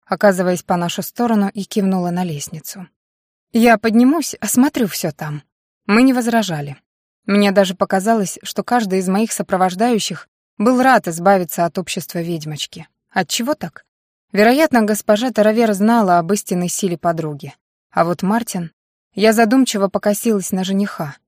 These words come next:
пытаясь понять его скрытые мотивы. Ведь даже избавившись от Мали, мы не остались наедине. "Начнем с гостиной",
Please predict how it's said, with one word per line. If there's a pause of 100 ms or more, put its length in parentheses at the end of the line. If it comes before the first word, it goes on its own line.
(100)
пытаясь
понять
его
скрытые
мотивы. (360)
Ведь
даже
избавившись
от
Мали, (340)
мы
не
остались
наедине. (440)
"Начнем
с
гостиной",